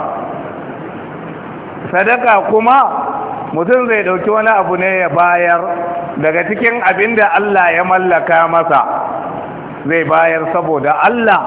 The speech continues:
amma kuma ga wanda ba danginsa ba, musamman mabukaci. Shi ne bambanci. Amma in kun lura,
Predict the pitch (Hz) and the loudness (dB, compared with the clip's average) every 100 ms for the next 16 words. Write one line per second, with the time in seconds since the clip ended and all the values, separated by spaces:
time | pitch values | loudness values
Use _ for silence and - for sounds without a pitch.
0 | - - - - - - - - - - | -4 -6 -8 -8 -10 -10 -12 -12 -10 -4
1 | 135 156 170 175 175 165 156 170 156 127 | -2 2 2 0 -2 0 0 0 0 0
2 | 113 131 120 101 92 87 - - - - | 0 -2 -2 -4 -4 -4 -6 -10 -10 -12
3 | - - - - - - 151 151 247 277 | -12 -12 -12 -14 -10 -4 -4 2 0 2
4 | 277 269 220 220 220 196 160 147 147 135 | 2 2 2 2 2 2 0 -2 -2 -4
5 | 101 - - - - - - - 202 175 | -4 -6 -8 -10 -10 -12 -12 -12 -12 -10
6 | - - - - - - - - - - | -12 -12 -14 -14 -14 -14 -14 -14 -14 -12
7 | - - - - - - - 160 139 127 | -12 -12 -12 -12 -10 -10 -4 -2 0 0
8 | 131 131 135 135 - - - - - - | 0 -2 -2 -4 -6 -8 -10 -10 -12 -12
9 | - 151 180 220 240 226 277 277 254 196 | 0 2 4 4 2 0 0 2 2 4
10 | 185 | 6